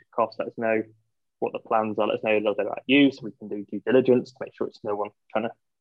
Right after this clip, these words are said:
scam or even the nicest possible way being over-optimistic about what they can do."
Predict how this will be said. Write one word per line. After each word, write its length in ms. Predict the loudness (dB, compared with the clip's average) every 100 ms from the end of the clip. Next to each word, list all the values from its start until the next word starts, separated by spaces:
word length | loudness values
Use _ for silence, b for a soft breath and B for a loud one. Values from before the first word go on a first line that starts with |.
| _
scam 360 | 0 2 2
or 200 | 0 -4 _ _ _ _ _ _ _ -8
even 160 | -4
the 60 | 0
nicest 260 | 0 0
possible 280 | -4 -4 -2
way 120 | 0
being 240 | 0 -2 2
over-optimistic 600 | 4 4 0 0 -10 -8
about 160 | -10 -6
what 120 | -4
they 100 | -6
can 160 | -10 -8
do." 220 | -4